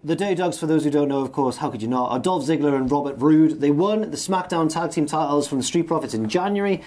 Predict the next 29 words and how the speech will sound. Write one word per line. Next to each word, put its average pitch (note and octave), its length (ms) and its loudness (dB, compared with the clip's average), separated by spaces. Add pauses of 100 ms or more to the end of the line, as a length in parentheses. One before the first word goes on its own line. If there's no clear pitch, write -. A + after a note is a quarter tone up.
(140)
and A#2 120 -4
held D3+ 240 2
them C#3+ 140 4
until B2 260 0
May, E3 460 2 (160)
defending D3 340 0
them C#3 140 2
in E3 100 4
that D#3+ 240 0
big C#3+ 180 2
four-way C#3+ 460 2
pre-WrestleMania C3 880 0
match B2 280 -2
on A2+ 180 -2
SmackDown A2+ 680 -2 (140)
the - 80 -4
week A2+ 220 2
of C#3+ 160 2
WrestleMania. A2 680 -2 (240)
Then G3 180 2
they G#3 80 4
lost F#3+ 280 0
the D#3+ 40 -8
titles D3+ 280 -2
to D3+ 100 -4
the D3+ 80 6
Mysterios E3+ 680 4
at B2+ 120 -4
WrestleMania C3+ 560 0